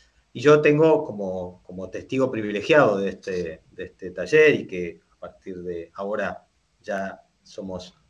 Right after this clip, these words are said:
muchos más los de la audiencia del Cricket todos los días que también nos ha disfrutado, tengo la responsabilidad de hacer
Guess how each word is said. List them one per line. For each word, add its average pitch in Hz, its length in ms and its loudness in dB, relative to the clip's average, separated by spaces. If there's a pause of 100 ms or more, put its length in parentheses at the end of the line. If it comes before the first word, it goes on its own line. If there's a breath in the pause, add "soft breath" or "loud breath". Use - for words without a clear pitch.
muchos 104 320 -10
más 113 320 -4
los 92 120 -10
de 92 60 -10
la 92 80 -8
audiencia 101 380 -10
del 90 100 -14
Cricket 95 220 -14
todos 95 160 -10
los 95 40 -8
días 107 120 -4
que 98 80 -8
también 95 240 -12
nos - 160 -12
ha 110 40 -6
disfrutado, 120 520 -4
tengo 117 240 -6
la 104 100 -4
responsabilidad 110 520 -6
de 101 40 -2
hacer - 300 -6